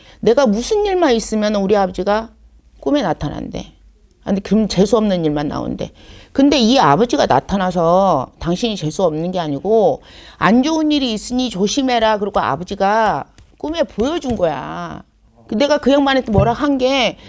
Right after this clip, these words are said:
"당신 아버지가 나타나서 재수가 없는 게 아니고 당신한테 조-, 가지 말라고, 하지 말라고 일러주는다. 아버지를 미워할 게 아니고 아버지한테 감사하다고 해라." 그랬어. 이것도 조상이 도와주는 거야.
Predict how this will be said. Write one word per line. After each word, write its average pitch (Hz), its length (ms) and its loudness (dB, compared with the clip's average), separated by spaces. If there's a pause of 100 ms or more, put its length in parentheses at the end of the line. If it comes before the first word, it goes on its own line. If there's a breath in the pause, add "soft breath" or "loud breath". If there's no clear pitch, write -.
(200 loud breath)
"당신 254 340 0
아버지가 269 380 0
나타나서 240 880 -2
재수가 233 320 -6
없는 233 240 -2
게 240 80 -2
아니고 202 320 -2
당신한테 233 580 -2
조-, 220 240 0 (380 loud breath)
가지 247 260 -2
말라고, 220 380 4
하지 302 180 -4
말라고 233 460 2
일러주는다. 214 1300 0 (580)
아버지를 196 440 0
미워할 254 320 2
게 233 100 -2
아니고 196 280 -2
아버지한테 196 460 -2
감사하다고 240 680 -4
해라." 214 420 -2
그랬어. - 420 -6 (320 loud breath)
이것도 311 520 -2
조상이 214 380 -2
도와주는 - 480 -6
거야. - 240 -14